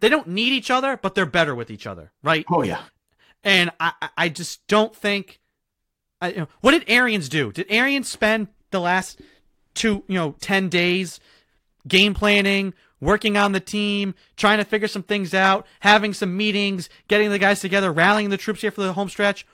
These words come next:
Speaker 1: Or did he go out and golf? Right?
Speaker 2: Yeah.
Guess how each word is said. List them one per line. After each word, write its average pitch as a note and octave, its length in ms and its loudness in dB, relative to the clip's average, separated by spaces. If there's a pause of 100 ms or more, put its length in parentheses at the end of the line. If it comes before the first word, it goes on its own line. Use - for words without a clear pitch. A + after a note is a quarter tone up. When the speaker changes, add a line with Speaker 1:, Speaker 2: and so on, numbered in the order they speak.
(320)
Speaker 1:
Or G#3 100 0
did F3+ 100 -2
he G3+ 80 2
go D#3+ 160 0
out D3 100 0
and A#2+ 80 -10
golf? G#2 400 -6 (1600)
Right? A3 280 6
Speaker 2:
Yeah. F2 200 -12